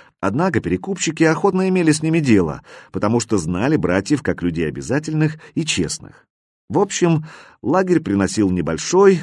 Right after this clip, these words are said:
но зато стабильный доход, хозяев все уважали, врагов у них не было. Даже свободовцы, контролировавшие округу,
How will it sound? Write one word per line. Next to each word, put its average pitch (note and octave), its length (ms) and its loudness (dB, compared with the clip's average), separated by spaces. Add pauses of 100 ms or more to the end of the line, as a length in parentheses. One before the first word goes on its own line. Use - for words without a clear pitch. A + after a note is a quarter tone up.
(120)
но E3+ 300 -2
зато F#2+ 260 2
стабильный F2 560 -2
доход, D3+ 540 -2 (360)
хозяев A2 720 4 (100)
все - 260 -6
уважали, D3+ 760 0 (240)
врагов A2 440 2
у F#2 40 -2
них B2+ 240 -2
не F2 240 0
было. B1+ 320 -12 (540)
Даже G2 300 0
свободовцы, G2+ 840 0 (300)
контролировавшие G#2 960 2
округу, F3 480 0